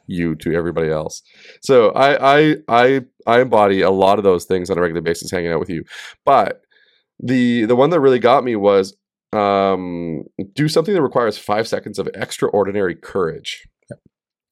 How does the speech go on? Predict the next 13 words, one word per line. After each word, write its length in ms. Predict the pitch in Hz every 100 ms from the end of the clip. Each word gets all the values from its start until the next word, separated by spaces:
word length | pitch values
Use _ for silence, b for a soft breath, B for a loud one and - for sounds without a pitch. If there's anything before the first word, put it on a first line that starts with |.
| - -
Um, 520 | 98 92 92 90 92 B B B B
so 140 | - 123
Zach, 380 | 101 107 135 -
in 120 | 120
his 160 | 101
message, 640 | 95 95 - - 101 - - -
he 380 | 107 - 110 110 107
talked 320 | - 90 90 98
about, 500 | 82 85 82 78 - -
um, 800 | 87 85 82 80 78 76 76 76 - _
offering 460 | 95 95 120 117 104
his 280 | 104 92 92
wife 440 | 92 85 85 -